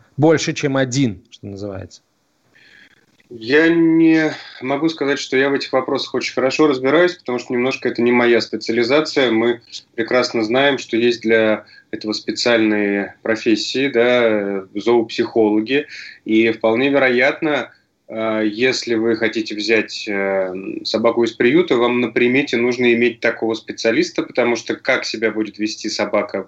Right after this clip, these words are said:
Speaker 2: в новых условиях жизни, на мой взгляд, предсказать очень сложно. Понятно, что, э, э, в некоторых случаях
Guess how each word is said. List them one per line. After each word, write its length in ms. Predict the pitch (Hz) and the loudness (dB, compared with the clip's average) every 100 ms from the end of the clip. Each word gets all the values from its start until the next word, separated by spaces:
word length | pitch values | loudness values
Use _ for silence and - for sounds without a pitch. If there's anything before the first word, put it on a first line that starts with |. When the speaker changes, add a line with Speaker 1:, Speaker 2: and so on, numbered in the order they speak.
| _ | _
Speaker 2:
в 240 | 104 107 117 | -10 -2 2
новых 360 | 120 107 - | 2 2 -2
условиях 540 | 110 - 113 110 113 110 | -4 0 2 2 0 -2
жизни, 500 | 196 202 175 131 - - - - _ | -2 0 2 0 -4 -18 -20 -20 _
на 120 | 117 117 | -2 2
мой 200 | 160 185 | 4 2
взгляд, 440 | - 127 110 - | 0 -2 -2 -2
предсказать 600 | 117 110 - 113 147 156 | -4 -2 -2 0 0 -2
очень 240 | 117 117 110 | -4 -6 -6
сложно. 500 | 107 98 90 - - - | -6 -6 -8 -14 -20 -4
Понятно, 400 | 117 170 175 143 | 0 0 0 -4
что, 500 | - - 131 127 127 - - - _ _ - | -4 0 2 2 -2 -12 -20 -20 _ _ -4
э, 400 | 107 107 107 104 107 - _ _ _ _ _ _ _ | 0 2 2 0 -4 -10 _ _ _ _ _ _ _
э, 240 | 123 113 113 113 113 - - - - - - - | -2 0 0 -2 -4 -6 -12 -16 -16 -14 -14 -6
в 140 | 120 123 | 2 6
некоторых 540 | 170 175 156 139 123 | 6 4 0 -2 -4
случаях 540 | - 139 135 120 107 | -4 -4 -2 -2 -4